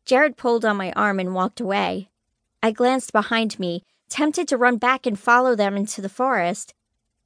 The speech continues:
"You know this is for the best, don't you?" Jared asked. I nodded. "Yes, but that doesn't mean I have to like it." <laughs> "No, you don't. Come on, let's go do the tour."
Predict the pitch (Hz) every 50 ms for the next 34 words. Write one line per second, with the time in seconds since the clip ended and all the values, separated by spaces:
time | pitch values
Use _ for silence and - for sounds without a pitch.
0 | _ _ _ 214 214 226 226 220 220 226 233 240 220 202 - 214 190 - - -
1 | 196 190 190 180 175 202 190 175 160 160 - - - - _ _ - 185 180 185
2 | 143 156 226 240 254 254 247 - _ _ _ _ _ _ _ _ _ - - 202
3 | 185 185 175 175 175 170 170 170 175 - - - _ _ _ _ _ _ _ _
4 | _ _ _ _ _ - 208 208 220 214 202 202 196 180 170 170 175 170 _ _
5 | _ _ _ _ _ - 262 254 240 220 196 202 - - - - _ - 247 240
6 | 226 - - - 269 - - - 269 285 - 339 285 240 269 269 269 247 262 226
7 | 262 226 - 233 214 208 214 247 311 302 - 226 202 202 233 262 - _ _ _
8 | _ _ _ _ _ _ _ _ _ _ _ - - 226 202 233 220 208 202 202
9 | 208 214 208 - - _ - 247 247 214 196 185 180 185 185 - _ _ _ _
10 | _ _ _ _ _ _ - - 233 226 220 208 202 202 196 240 208 - _ _
11 | _ _ _ - - 214 226 - - 254 254 247 208 226 226 233 220 214 196 -
12 | - 233 247 220 175 180 170 -